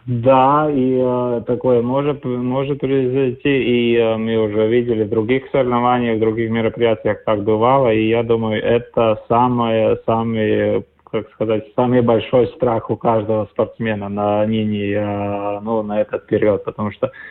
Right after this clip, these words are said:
да, может, э, спортсмен, э, усердно весь год готовился именно с этим ответственным стартом, неважно, или это Олимпиада, или какой-то чемпионат Европы или мира,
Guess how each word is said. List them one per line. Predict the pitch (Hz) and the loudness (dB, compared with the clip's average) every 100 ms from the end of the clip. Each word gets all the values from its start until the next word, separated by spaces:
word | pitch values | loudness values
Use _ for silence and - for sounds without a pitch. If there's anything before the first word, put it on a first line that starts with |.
| - _ | -20 _
да, | 110 107 | 2 2
может, | 107 117 120 117 - | 4 4 4 2 0
э, | 113 110 107 | 2 2 0
спортсмен, | 113 107 - 110 110 107 | -4 -4 -4 -4 -2 -2
э, | 104 104 104 104 104 | 0 2 2 0 -2
усердно | 101 120 117 113 113 110 110 | 0 2 2 0 0 2 2
весь | 110 113 110 | 2 0 0
год | 120 117 | 0 0
готовился | 120 113 - 120 120 113 - 110 | 0 -4 0 2 2 0 -2 -4
именно | 107 104 104 101 | -2 -4 -8 -8
с | - | -2
этим | 110 110 113 | -2 -2 -8
ответственным | 104 - 110 - 110 104 104 | -8 -2 -4 -4 -8 -6 -8
стартом, | - 127 127 - 104 104 | -2 -2 0 -4 -4 -2
неважно, | 107 107 101 101 | 0 2 0 -2
или | 101 101 | -2 -2
это | 98 104 | 0 -2
Олимпиада, | 104 101 113 123 113 | -2 -2 0 2 2
или | 101 101 | -2 -4
какой-то | - - 101 - | -8 -4 -6 -6
чемпионат | - 107 107 110 117 - | -10 -6 -2 0 0 0
Европы | 107 104 113 120 - | 0 2 2 2 -2
или | 98 | -2
мира, | 101 113 131 | -2 0 0